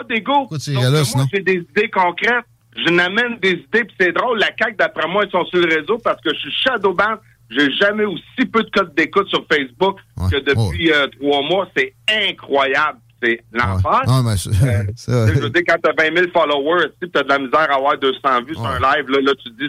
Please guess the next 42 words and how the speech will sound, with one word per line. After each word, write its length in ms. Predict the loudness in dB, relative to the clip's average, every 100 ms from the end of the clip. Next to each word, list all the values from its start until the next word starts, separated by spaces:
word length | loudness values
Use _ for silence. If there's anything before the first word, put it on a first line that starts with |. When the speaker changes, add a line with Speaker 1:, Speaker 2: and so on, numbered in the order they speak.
| -6
Speaker 1:
d'après 340 | -2 -2 -2 0
moi, 120 | 0
les 100 | 2
algorithmes. 420 | 2 2 0 -2 -4 _ -4
Mais 100 | -2
ça, 40 | 0
on 80 | -2
Speaker 2:
Ouais. 60 |
Speaker 1:
pourra 120 | -2
en 40 | 0
parler 260 | 0 0
dans 120 | 0 2
une 100 | 0
autre 120 | 0
chronique, 380 | -2 0 -2 0
euh, 320 | 0 2 0
de 60 | 0
la 80 | 0
loi 180 | 0 -4
C 80 | -6 0
seize 200 | 0 -2
qui 60 | -2
s'en 140 | -2
vient 120 | 0 -2
au 60 | -2
fédéral. 420 | 0 2 2 0 -4 0
Speaker 2:
Mhm. 200 | 0 2 2
Speaker 1:
Euh, 240 | 2 4 2 0 -6 _ _ _ -2
mais 380 | 0 0 -4 _
le, 340 | -2 2 2 0 -8 -20 _
l'affaire 340 | -4 -2 0 0
qui 100 | 0
arrive, 380 | 0 -2 -4 -8 _ -4
quand 140 | -2
t'es 160 | 0 2
un 140 | 0
porte-parole, 760 | 0 -4 -2 -2 -2 0 -2 -4 -12 _ -2
ça 100 | 0
veut 180 | 0 0
pas 180 | -2
dire 200 | 0
que 60 | -4